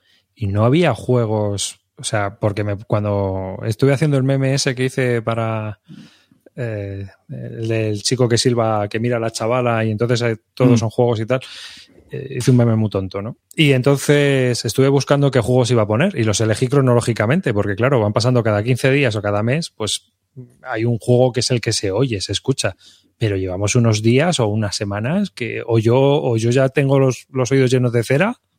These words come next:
Speaker 2: Sí, sí,
Speaker 1: O
Speaker 2: hay. Lo que pasa que a mí que me llamen la atención, a mí en particular, no, no he visto nada. A ver, juegos hay, juegos hay, pero que me, que digan, "Hostia, este me apetecería comprármelo para probar".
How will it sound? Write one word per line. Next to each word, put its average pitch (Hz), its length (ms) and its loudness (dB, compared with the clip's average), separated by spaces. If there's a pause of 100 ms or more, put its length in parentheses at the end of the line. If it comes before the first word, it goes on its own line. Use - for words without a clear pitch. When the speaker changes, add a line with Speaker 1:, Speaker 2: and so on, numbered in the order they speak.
(720)
Speaker 2:
Sí, 202 300 2
sí, 202 160 2
Speaker 1:
O 139 60 4
Speaker 2:
hay. 120 160 2
Lo 120 100 4
que 120 100 2
pasa 139 220 2
que 143 240 2
a 120 80 0
mí 151 140 4
que 143 160 4
me 117 120 6
llamen 160 360 4
la 160 60 6
atención, 156 600 2 (400)
a 95 100 -6
mí 123 120 4
en 139 80 4
particular, 127 560 2
no, 120 480 2
no 127 240 4
he 120 40 4
visto 117 360 0
nada. 117 500 -2 (560)
A 110 100 -2
ver, - 100 0
juegos 127 340 4
hay, 104 180 -2
juegos 113 280 2
hay, 107 120 0
pero 101 320 0
que 117 160 2
me, 117 580 4
que 120 120 2
digan, 123 240 2
"Hostia, 139 260 2
este 156 240 2
me 139 300 2
apetecería 143 640 2
comprármelo 185 400 0
para 170 180 2
probar". 123 360 -2